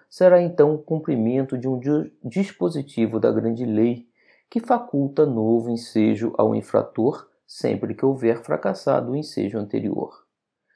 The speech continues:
Será um movimento de impulsão para o progresso, um medicamento decisivo que há de colocá-los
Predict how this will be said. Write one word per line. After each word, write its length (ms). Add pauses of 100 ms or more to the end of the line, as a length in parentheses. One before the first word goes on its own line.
(180)
Será 360
um 120
movimento 680
de 100
impulsão 640
para 200
o 80
progresso, 720 (360)
um 100
medicamento 760
decisivo 840
que 160
há 80
de 120
colocá-los 840